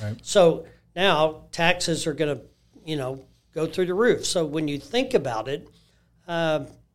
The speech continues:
Speaker 2: you know, when you've got a tax environment that's the most favorable environment that we've been in probably in our lifetime right now, then you ask yourself, now might be a good time to convert my ira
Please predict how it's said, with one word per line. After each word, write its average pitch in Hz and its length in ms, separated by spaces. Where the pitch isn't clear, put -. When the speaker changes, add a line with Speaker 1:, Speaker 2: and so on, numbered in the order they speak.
Speaker 2:
you 202 100
know, 165 120
when 147 180
you've 214 160
got 156 180
a 135 60
tax 147 440
environment 135 580
that's 143 240
the 139 40
most 156 600
favorable 165 580
environment 127 600
that 127 140
we've 139 240
been 143 180
in 143 180
probably 151 600
in 127 120
our 143 140
lifetime 170 640
right 156 240
now, 151 420
then 208 180
you 180 120
ask 208 260
yourself, - 500
now 208 300
might 160 360
be 139 100
a 131 40
good 151 240
time 135 280
to 131 80
convert 143 600
my 131 360
ira 135 460